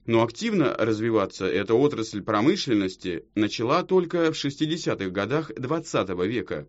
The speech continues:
когда во многих регионах России началось строительство химических комбинатов. Продукция химической отрасли широко используется в нефтепереработке,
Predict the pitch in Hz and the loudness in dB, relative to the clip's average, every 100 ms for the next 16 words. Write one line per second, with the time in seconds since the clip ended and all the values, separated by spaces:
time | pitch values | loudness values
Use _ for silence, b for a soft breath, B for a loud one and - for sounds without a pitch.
0 | _ - 107 107 117 110 135 151 120 98 | _ -2 0 2 2 4 6 6 6 2
1 | - 107 107 101 92 104 110 - 180 120 | -2 0 2 2 2 0 -2 -2 -2 0
2 | 87 - 101 107 110 151 170 - - - | -2 -2 -2 0 2 2 0 -4 -12 -2
3 | 110 120 143 135 - 139 - - 110 104 | 0 2 0 -4 -2 -2 -2 -2 0 2
4 | 107 110 - 110 - - 123 110 127 127 | 0 -6 -6 -8 -8 -2 0 2 2 0
5 | 85 82 - _ _ _ _ - 117 127 | 0 -6 -16 _ _ _ _ -2 2 2
6 | 196 - 170 143 147 170 160 - 156 - | 0 0 0 2 2 0 -2 2 2 4
7 | 202 - 107 - 82 78 - - 127 127 | 0 0 -6 -6 -8 -10 -14 -8 -2 -2
8 | 139 196 - 165 165 139 143 143 143 - | 2 2 4 4 4 4 0 2 2 2
9 | 143 190 - 160 139 123 107 107 113 - | 2 0 0 -2 0 2 2 2 2 -2
10 | 127 | -6